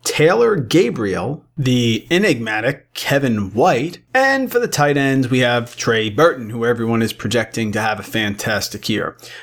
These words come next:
Funny thing is, don't think there's going to be enough passes to go around there. And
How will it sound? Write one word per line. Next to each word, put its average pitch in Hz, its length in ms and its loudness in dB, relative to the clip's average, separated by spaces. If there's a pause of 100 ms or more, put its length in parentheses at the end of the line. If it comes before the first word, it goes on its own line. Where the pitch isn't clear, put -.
Funny - 340 0
thing 160 320 2
is, 127 420 0
don't 185 540 0
think 240 360 -2
there's 202 220 0
going 185 340 2
to 170 120 0
be 143 360 4
enough 139 420 0
passes 123 480 -2
to - 100 -4
go 123 220 2
around 208 360 2
there. - 340 -10 (180)
And 247 540 0